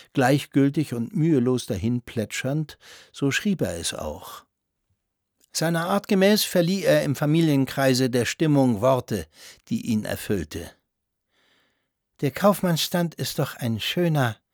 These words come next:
wirklich beglückender Beruf“, sagte er. Solide, genügsam, emsig, behaglich.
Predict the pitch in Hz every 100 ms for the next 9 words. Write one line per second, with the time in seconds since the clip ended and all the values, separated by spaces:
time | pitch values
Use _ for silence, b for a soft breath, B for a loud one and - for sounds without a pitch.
0 | B B - 170 147 - 139 143 185 -
1 | 120 95 98 90 123 92 - - b b
2 | b - 95 - 107 92 82 78 _ _
3 | _ _ _ _ _ _ - 113 120 196
4 | 170 170 151 135 _ 123 147 170 - 151
5 | 131 135 123 B B B 165 160 151 151
6 | 139 - 131 104 135 131 - 113 -